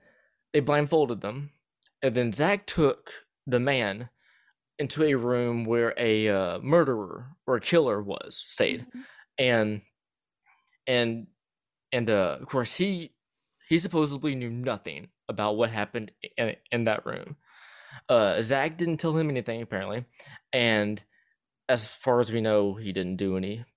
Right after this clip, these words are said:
Speaker 1: eh, the, like, research on it beforehand. But anyway, and he came in with a notepad, piece of paper. Of course, they un-, they took off the blindfold once he got in, in, in the room, and, um, and, uh, he,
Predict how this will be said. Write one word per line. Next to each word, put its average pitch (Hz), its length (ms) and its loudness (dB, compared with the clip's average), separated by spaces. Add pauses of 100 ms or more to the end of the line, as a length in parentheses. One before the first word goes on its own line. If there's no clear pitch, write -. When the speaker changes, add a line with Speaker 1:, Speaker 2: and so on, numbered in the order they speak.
(240)
Speaker 1:
eh, 131 240 -2
the, 123 180 4
like, 95 240 2 (260)
research 127 720 2
on 101 180 -4
it 104 120 -4
beforehand. 98 540 -2 (480)
But 127 300 2
anyway, 92 460 0 (460)
and 113 220 0
he 127 120 -4
came 180 300 0
in 147 360 0
with 127 180 -6
a 117 80 -2
notepad, 131 540 -2
piece 135 160 -8
of 135 60 -16
paper. 120 360 -4
Of - 680 -20
course, 151 140 2
they 165 140 -4
un-, 170 240 2
they 131 160 2
took 170 160 -4
off 143 120 0
the - 80 -14
blindfold 113 400 -4
once 110 200 -6
he 123 60 0
got 107 100 0
in, 120 240 -6
in, 117 260 -2
in 113 460 -4
the 110 240 0
room, 104 420 -2 (480)
and, 123 180 2
um, 101 440 2 (1040)
and, 123 180 2
uh, 95 340 4 (1080)
he, 143 360 0